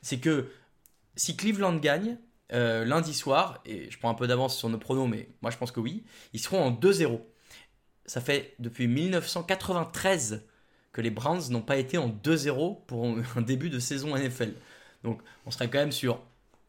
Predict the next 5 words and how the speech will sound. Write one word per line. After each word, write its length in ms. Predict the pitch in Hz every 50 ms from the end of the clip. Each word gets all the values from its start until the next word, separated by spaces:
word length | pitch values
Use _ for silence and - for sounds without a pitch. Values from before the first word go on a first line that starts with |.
| _ _ _ _ _ _
une 80 | 123 123
petite 500 | - 135 135 127 131 165 - - - -
performance 500 | - 135 - - 135 127 135 143 120 127 120 - -
historique, 680 | - 131 123 - - 139 131 143 196 233 233 - - - - -
relativement. 720 | 107 120 120 117 117 120 117 127 143 170 233 240 -